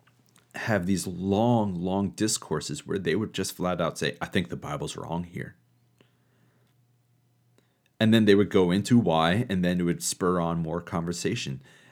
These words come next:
And I think that's a good thing because I think God is in the tension. God is not in the single passages that we use to shut down conversation. God is in the tension between the times,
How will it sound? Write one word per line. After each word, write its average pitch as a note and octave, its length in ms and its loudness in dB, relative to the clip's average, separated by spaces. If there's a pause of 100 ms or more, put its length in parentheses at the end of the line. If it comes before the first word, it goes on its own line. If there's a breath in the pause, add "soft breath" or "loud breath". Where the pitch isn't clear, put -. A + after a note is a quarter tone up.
(140 loud breath)
And G2 140 0
I G2+ 80 2
think D3 260 0
that's - 220 -2
a G#2+ 40 -4
good D#3+ 300 4
thing D2+ 200 -6
because F#2+ 640 -2 (1300 soft breath)
I G#2 40 -6
think D3 240 0
God A2 280 4
is F2+ 140 0
in F#2+ 140 0
the D#2 60 -2
tension. E2+ 680 -6 (540 soft breath)
God G#2+ 260 2
is F2+ 140 -4
not F2+ 420 -2
in E2 160 -4
the D2+ 60 -6
single F2 500 0
passages D#2+ 760 -6
that - 120 -6
we D#2 80 -4
use D#2 340 -4
to C2 80 -8
shut - 320 -6
down D2+ 240 -6
conversation. F#2 800 -8 (400 loud breath)
God F#2 240 0
is A#2 160 0
in E2+ 140 -2
the D#2+ 80 -6
tension F2 540 -4
between D#2 420 -6
the C2+ 100 -6
times, - 640 -10